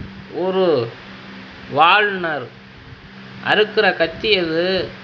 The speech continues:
உன் ஆயுசுல காலையிலேருந்து சாயங்காலம் போணுச்சுன்னா, உன் ஆயுசுல அன்னைக்கு, அன்னைய நாளுங்கிறது போயிட்டு, அன்னைய கணக்கு முடிஞ்சிச்சு. அதுமாரி உன் ஆயுள்ல ஒரு நாளை அறுக்கிற வாள் தான் அந்த நாள்.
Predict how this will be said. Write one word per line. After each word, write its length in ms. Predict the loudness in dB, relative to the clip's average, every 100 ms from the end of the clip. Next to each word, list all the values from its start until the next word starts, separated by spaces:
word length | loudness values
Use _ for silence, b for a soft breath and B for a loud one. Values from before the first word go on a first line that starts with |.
| -14 -14 -14 -14 -4
உன் 120 | 4
ஆயுசுல 600 | 6 8 6 4 0 2 4 4 4
காலையிலேருந்து 600 | 6 6 4 -2 -4 0
சாயங்காலம் 520 | 0 0 0 -2 -4
போணுச்சுன்னா, 440 | -6 -6 -4 0
உன் 160 | 2 4
ஆயுசுல 400 | 4 4 2 4
அன்னைக்கு, 840 | 4 4 2 0 0 2 2 0 -4 -16 -18 -16 -16 -16 -16 -18 -12 -6
அன்னைய 340 | 2 4 6
நாளுங்கிறது 560 | 6 6 4 0 0 0
போயிட்டு, 460 | 0 -2 -2 -6 -8 -16 -20 -20 -18 -18 -16 -10
அன்னைய 260 | 0 2 4
கணக்கு 320 | 4 2 -2
முடிஞ்சிச்சு. 560 | -2 -2 -2 -4 -10 -10 -12 -14 -18 -18 -18 -20 -18 -12 -2
அதுமாரி 760 | 0 0 2 2 4 4 2 0 -4
உன் 140 | 0 6
ஆயுள்ல 840 | 6 6 2 0 0 2 2 0 -4
ஒரு 200 | -4 -2
நாளை 340 | 4 6 6 6
அறுக்கிற 580 | 2 -2 -4 -2 0 2
வாள் 400 | 4 4 2 0
தான் 360 | 2 2 0 -6
அந்த 200 | -12 -8
நாள். 300 | -4 -2 -4